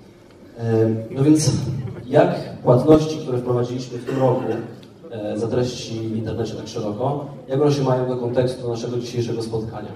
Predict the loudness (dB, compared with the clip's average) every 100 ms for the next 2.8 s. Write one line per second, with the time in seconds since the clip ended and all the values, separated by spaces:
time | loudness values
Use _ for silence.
0 | -18 -20 -20 -20 -20 -16 -2 -2 -2 -10
1 | -2 8 8 8 4 4 2 -2 -4 -4
2 | -4 -6 -6 -6 -6 -4 -4